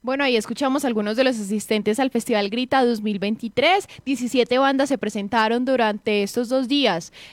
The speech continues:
en el co-, Ecoparque de los Yarumos. Entonces parece ser, y según vimos las imágenes, Lisette, y, eh, los en vivos que <laughs> estaban realizando en las redes sociales oficiales del Festival Grita, pues mucha gente parece que se disfrutó mucho el ambiente en el Ecoparque de los Yarumos.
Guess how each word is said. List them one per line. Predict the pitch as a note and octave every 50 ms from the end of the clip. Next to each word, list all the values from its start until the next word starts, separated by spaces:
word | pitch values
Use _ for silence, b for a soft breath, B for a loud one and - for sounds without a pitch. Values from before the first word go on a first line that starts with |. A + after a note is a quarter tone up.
| B _ -
en | C4+ D4+ E4
el | E4 D4 A#3+ -
co-, | - - -
Ecoparque | A3+ A3+ - A3 - - G#3 G#3 - - A#3
de | A#3
los | B3 A#3+ A3+
Yarumos. | G#3+ G3+ G3 B3 D#4 F#4 F#4+ -
Entonces | C#4+ A3+ G3+ G3+ F#3 G3 G3
parece | - - B3 A3 G3+ - A#3 A3
ser, | G#3+ - C4 C#4 -
y | - G#3+
según | A3+ F#3 F3 F3+ E3+
vimos | E3 F3 F#3+ B3 D#4+
las | F#4 D#4+ B3
imágenes, | A#3+ G3 F3+ F3 F#3 G3 G3+ B3+ C#4 C4
Lisette, | A#3 G#3+ F#3+ - F#3+ F#3+ - - -
y, | - C4+ D4 D#4 D#4+ E4+ E4 - - -
eh, | A3+ A3+ A3 G#3+ G#3 G#3
los | G#3+ G#3+ A3+
en | A3 G3+ G#3
vivos | F#3 B3 B3+ A#3+ A3+ A3+ B3 C4+ - -
que | - - - C4+ C#4+ A#3+ C4 - E4+ A#4 - B4
<laughs> | A4+ F4+
estaban | - - C4+ A#3+ A#3+ B3
realizando | B3 C#4 C4+ C4 B3 B3 A#3+ B3 G#3+ G#3+ A3 G#3+ A3 A#3 A#3+ A#3+ -
en | - C4 C4
las | B3+ B3 A3
redes | A3 A3+ A3
sociales | A#3+ C4 B3+ C#4+ A3 G#3+ A3 C4+
oficiales | B3+ A3+ A#3 G#3 A3 G3+ G3+ G#3
del | A3 A#3+ B3
Festival | - A#3+ A3 - A#3+ G#3+ G#3 G3+ F#3+
Grita, | F#3 G#3+ C4+ C4 - C4 B3+ B3+ B B B B B
pues | - C#4+ C#4 B3
mucha | B3 A#3+ B3+ B3 C4+ B3+
gente | C#4 D#4+ F4+ G4 - G#4+
parece | G4+ D4 B3 A3+ A3 C4+
que | - F#4
se | E4+ F4
disfrutó | D4+ C4+ B3+ - B3+ A3+ - A#3 A3+
mucho | A3+ B3+ D4 D#4 D#4 - F4 E4+
el | D#4+
ambiente | D4+ B3+ A#3 A3 A3+ A3+ A3 A3 C4
en | C#4 D4
el | C4+
Ecoparque | B3+ - A3 - G#3+ G3 G3 - A3
de |
los | A#3+ A#3 G#3+
Yarumos. | G3+ F#3 D#3 - - - - - -